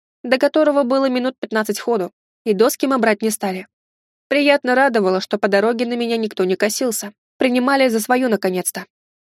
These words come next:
Я никогда не была в Лас-Вегасе, но развлекательный квартал почему-то напомнил мне именно его. Мелькали вывески казино, ресторанов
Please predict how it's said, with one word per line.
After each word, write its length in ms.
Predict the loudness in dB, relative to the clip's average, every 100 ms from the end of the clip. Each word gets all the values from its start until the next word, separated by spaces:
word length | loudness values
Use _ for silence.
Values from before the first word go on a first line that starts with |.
| _ _
Я 200 | 0 2
никогда 440 | 2 0 2 2 2
не 100 | 2
была 300 | 2 2 2
в 40 |
Лас-Вегасе, 600 | 0 0 -2 -2 -6 -10 _ _ _
но 140 | 2 2
развлекательный 680 | 4 0 0 0 0 0 0
квартал 440 | 0 0 0 0
почему-то 480 | -2 -4 -2 -2 -2
напомнил 480 | -2 0 0 0 -4
мне 220 | -2 -4
именно 340 | -2 -2 2
его. 380 | 4 2 2 -4 _ _ _ _
Мелькали 420 | 0 0 4 4 4
вывески 420 | 2 0 0 0
казино, 500 | 2 2 0 -2 -4 _ -4
ресторанов 760 | -2 0 0 2 0 -2 -4